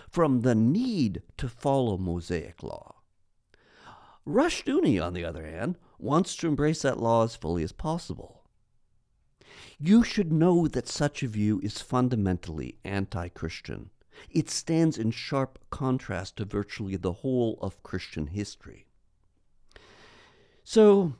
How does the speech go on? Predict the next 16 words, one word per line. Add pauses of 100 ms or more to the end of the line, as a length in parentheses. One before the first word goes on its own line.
(640)
in
embracing
the
Old
Testament
or
the
Hebrew
Bible,
he's
perfectly
fine
with
the
death
sentence